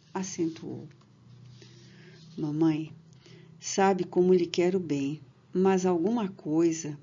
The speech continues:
no fundo da consciência, não me permite comentar as nossas necessidades,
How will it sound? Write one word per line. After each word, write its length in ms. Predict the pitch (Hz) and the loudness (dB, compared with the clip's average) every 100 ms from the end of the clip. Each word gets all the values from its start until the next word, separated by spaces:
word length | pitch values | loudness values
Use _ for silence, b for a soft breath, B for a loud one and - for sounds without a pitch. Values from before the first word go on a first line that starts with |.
| - | -6
no 140 | 160 165 | -4 -4
fundo 500 | - - 214 214 170 | -4 -4 -2 2 2
da 160 | 160 | 0
consciência, 1000 | 160 175 214 - 156 131 151 175 - 160 B B B B B - | -2 -2 -2 -4 -6 -2 -2 -2 -6 -12 B B B B B -2
não 260 | 233 262 | 0 2
me 120 | 254 | 0
permite 640 | 247 226 196 180 202 214 - | 4 8 8 6 0 -4 -8
comentar 720 | 202 196 175 160 175 175 180 | -4 2 2 2 -2 -2 -2
as 120 | 165 | -2
nossas 440 | 160 160 165 165 | -2 -2 -4 -4
necessidades, 1080 | 160 156 - 160 - 147 147 156 156 160 | -4 -4 -6 -8 -10 -8 -6 -6 -6 -10